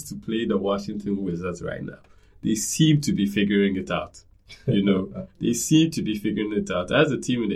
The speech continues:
Speaker 1: East, I wouldn't want to. And then there's a team like the Celtics who seem to now be, you know, now be on the wane a bit. You know, it happens. It happens sometimes.
Speaker 2: I,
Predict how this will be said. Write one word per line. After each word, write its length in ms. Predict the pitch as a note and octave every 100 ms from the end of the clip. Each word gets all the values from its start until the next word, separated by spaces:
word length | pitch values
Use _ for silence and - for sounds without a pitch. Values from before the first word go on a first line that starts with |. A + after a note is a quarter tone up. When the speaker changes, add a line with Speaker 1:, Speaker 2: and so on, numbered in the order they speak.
| -
Speaker 1:
East, 220 | G2+ -
I 80 | G#2
wouldn't 340 | A#2 B2+ A#2+
want 280 | G2+ G#2 G#2
to. 100 | G#2
And 80 | F#2+
then 100 | G#2+ G#2+
there's 160 | G#2+
a 60 | A2
team 200 | E3 E3
like 200 | A#2+ G2+
the 60 |
Celtics 600 | G2+ - B1 - C3 C3
who 160 | - D#2+
seem 460 | - - C#3 C#3 C#3
to 120 | A#2
now 480 | A2 A2+ B2 B2+ A2+
be, 260 | - G#2+ G2+ - _
you 180 | A2+ A2+
know, 280 | A2 A#2 A#2 _ _ _ _ -
now 200 | A#2+ C3+
be 160 | B2+
on 140 | A#2 G#2+
the 100 | G#2
wane 400 | G2+ B2+ C3 B2+
a 60 | G2+
bit. 340 | A2 A2 G#2+
You 140 | A#2+ C#3
know, 60 | C#3
it 180 | D3
happens. 680 | - F#3+ G3+ G#2 F2 - - _
It 140 | A2
happens 460 | G#2+ C3 D3 D#3+ D3+
sometimes. 680 | B2 A#2 - G#2 D3+ E3+ - - - _ _
Speaker 2:
I, 140 | -